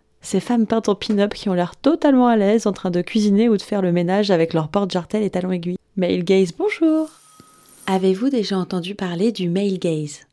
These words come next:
Ce n'est pas n'importe quel regard masculin. Le concept a été théorisé par la critique de cinéma américaine Laura Mulvey en mille neuf cent soixante-quinze. Il désigne ces plans, ultra fréquents à l'écran,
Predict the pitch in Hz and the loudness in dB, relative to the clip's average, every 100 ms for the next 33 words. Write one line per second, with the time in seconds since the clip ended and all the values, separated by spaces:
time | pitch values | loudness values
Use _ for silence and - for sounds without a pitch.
0 | _ - 208 202 220 277 226 202 - 214 | _ -8 0 0 2 0 0 -2 -4 -4
1 | 190 175 170 175 170 160 - 160 156 - | -2 -2 -2 -2 -2 -4 -6 -8 -10 -14
2 | _ _ _ _ _ _ 190 180 180 - | _ _ _ _ _ _ -4 -2 -4 -2
3 | 220 226 196 185 175 - 190 190 190 202 | -2 -2 -4 -2 -2 2 2 4 2 0
4 | 214 175 160 - 185 - 180 175 - 180 | 0 -2 -4 -4 -6 -6 -6 -6 -2 0
5 | 180 196 180 175 170 175 165 196 240 208 | 0 0 -2 -2 -4 -4 -2 0 0 0
6 | 185 165 185 247 196 175 220 247 202 - | -2 -4 -6 -6 -6 -2 0 0 -2 -6
7 | 226 208 185 160 156 147 - _ _ _ | -8 -6 -6 -6 -6 -6 -10 _ _ _
8 | _ _ _ _ _ _ _ _ _ _ | _ _ _ _ _ _ _ _ _ _
9 | _ _ - 185 180 214 214 247 220 214 | _ _ -4 -2 2 0 4 2 2 -2
10 | 208 175 180 196 - 190 - 180 - 170 | -2 -4 -4 -8 -6 -6 -6 -10 -8 -10
11 | 175 170 165 160 - 247 | -8 -8 -8 -8 -8 -10